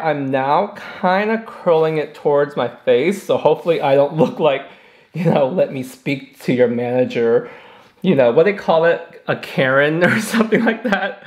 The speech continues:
I don't know why they call it that. We're calling, "This is the Karen look," when it's, like, a bump it look, you know?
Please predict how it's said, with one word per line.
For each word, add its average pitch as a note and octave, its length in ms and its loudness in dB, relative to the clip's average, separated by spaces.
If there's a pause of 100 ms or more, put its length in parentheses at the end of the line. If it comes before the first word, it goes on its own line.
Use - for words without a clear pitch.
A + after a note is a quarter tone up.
(380)
I A3+ 380 -2
don't C4+ 140 2
know C#4 80 6
why A3+ 100 2
they D#3+ 120 0
call C#3+ 320 -4
it B2+ 100 -4
that. A#2 140 -6
We're C#3 120 -6
calling, C#3 360 -4
"This D3+ 260 -8
is F#3+ 100 -8
the A#3 100 -4
Karen E3 640 0
look," C#3+ 300 -2
when D3 160 -4
it's, C3+ 140 -6
like, C3 180 0 (160)
a C#3+ 80 2
bump C3+ 360 0
it D3 200 -2
look, D3 220 2 (680)
you D3 140 2
know? C#3+ 320 2